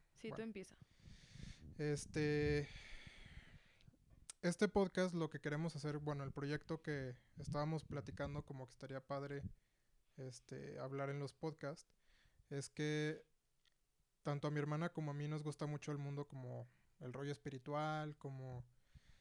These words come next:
Speaker 2: eh, la física cuántica, como cosas que te empiezas a cuestionar en cierta edad, pero yo creo que tuvimos la fortuna de que nuestros papás no fueran como los típicos de...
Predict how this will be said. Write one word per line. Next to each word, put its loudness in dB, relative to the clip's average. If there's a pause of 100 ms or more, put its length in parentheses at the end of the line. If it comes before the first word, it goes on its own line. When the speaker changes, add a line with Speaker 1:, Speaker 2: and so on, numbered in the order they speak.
(260)
Speaker 2:
eh, -4
la -4
física -8
cuántica, 0 (720)
como 0
cosas 0
que 0 (1040)
te 0
empiezas 4
a 8
cuestionar 2
en 0
cierta 0
edad, 0 (800)
pero 0
yo 0
creo 2
que 2
tuvimos 2
la 4
fortuna -2
de -2
que -6
nuestros -8
papás -4
no -2
fueran -2
como -6
los -8
típicos -6
de... -4